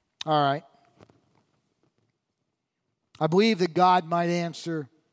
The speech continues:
certain individuals' prayers." But not mine. Maybe he listened to Sarah, or Ruth, or Deborah,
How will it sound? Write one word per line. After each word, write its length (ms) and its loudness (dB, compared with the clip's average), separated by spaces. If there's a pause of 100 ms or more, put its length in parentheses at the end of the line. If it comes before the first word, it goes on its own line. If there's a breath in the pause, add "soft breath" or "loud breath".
(300)
certain 480 -4
individuals' 840 -6
prayers." 720 -20 (1400)
But 120 -12
not 240 -10
mine. 300 -20 (2250)
Maybe 680 0 (1200)
he 140 0
listened 420 0
to 40 -10
Sarah, 540 -4 (1200)
or 100 -6
Ruth, 680 0 (140)
or 80 -12
Deborah, 600 0